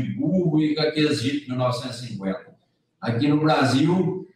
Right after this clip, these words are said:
a gente, embora tenha esse problema sério do nosso preço ser muito menor que o da Colômbia,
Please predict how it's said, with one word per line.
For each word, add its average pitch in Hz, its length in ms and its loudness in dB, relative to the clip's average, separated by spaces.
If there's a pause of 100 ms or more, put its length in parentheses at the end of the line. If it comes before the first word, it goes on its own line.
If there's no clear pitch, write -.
(320)
a 131 160 2
gente, 151 300 2
embora 143 440 2
tenha 151 260 2
esse - 280 -2
problema 135 400 0
sério 151 640 0
do 127 100 -2
nosso 131 400 0
preço 131 300 -2
ser 127 80 -2
muito 143 200 -2
menor 131 400 -2
que 123 80 -8
o 120 180 -2
da 113 60 -4
Colômbia, 117 560 0